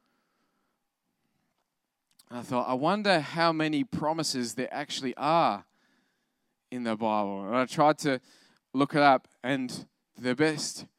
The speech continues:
kinda estimate that people had was that there are eight thousand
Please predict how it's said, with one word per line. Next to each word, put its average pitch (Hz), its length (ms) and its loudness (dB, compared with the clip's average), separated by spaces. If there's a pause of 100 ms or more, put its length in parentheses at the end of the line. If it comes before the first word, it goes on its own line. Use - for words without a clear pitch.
(160)
kinda 143 320 -4
estimate 139 540 -2
that 127 220 0 (500)
people 139 280 0
had 147 260 0
was 123 260 -2
that 127 220 -4
there 135 240 2
are 131 240 4 (560)
eight 180 260 -2
thousand 139 680 0